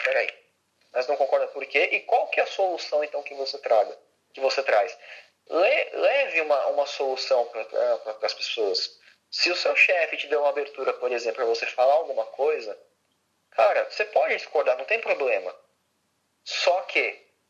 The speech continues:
leve um argumento válido, né? Então, é, entenda esse ponto.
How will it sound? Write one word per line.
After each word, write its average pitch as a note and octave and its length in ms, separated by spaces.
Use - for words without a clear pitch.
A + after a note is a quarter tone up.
leve G#3 360
um G3+ 60
argumento D#3 540
válido, C#3 560
né? B2+ 220
Então, D#3+ 540
é, C3 760
entenda F3 480
esse D#3 200
ponto. C3 480